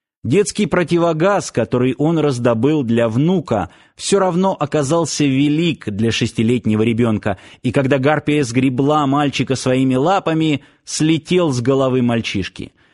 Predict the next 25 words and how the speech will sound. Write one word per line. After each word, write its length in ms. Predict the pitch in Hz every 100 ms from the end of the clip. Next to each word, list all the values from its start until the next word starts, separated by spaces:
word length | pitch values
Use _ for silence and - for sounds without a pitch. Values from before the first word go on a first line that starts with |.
| _ _
Холодный 520 | 113 135 180 165 160
воздух 500 | 156 190 160 151 135
городских 520 | 127 127 - 165 147
развалин 680 | 131 123 139 165 156 147 135
прорезал 640 | 113 117 143 135 135 135
пронзительный 1300 | - 117 143 147 117 110 208 190 - 190 185 170 156
детский 880 | 120 165 160 - - 156 147 135 - _ _
крик. 680 | - 123 131 - - - _ _ _ _ _ _ _ _ _ _ _ _ _ _ _ -
Потом 440 | 143 - 208 190
этот 260 | 160 165 -
крик 360 | 147 190 147
будил 360 | 131 143 175 165
старика 500 | - 135 127 170 156
каждую 560 | 139 160 131 131 131
ночь, 580 | 120 135 156 143 - - _ _ -
выдёргивая 680 | 98 107 135 131 123 117 120
его 680 | 113 113 110 139 151 139 -
из 180 | 127 123
забытья, 880 | 113 110 120 120 - 113 139 151 147
где 220 | 120 120
он 140 | 120 113
раз 240 | 123 127
за 160 | 107 120
разом 420 | 143 123 139 127
переживал 920 | - 127 123 110 120 120 139 143 117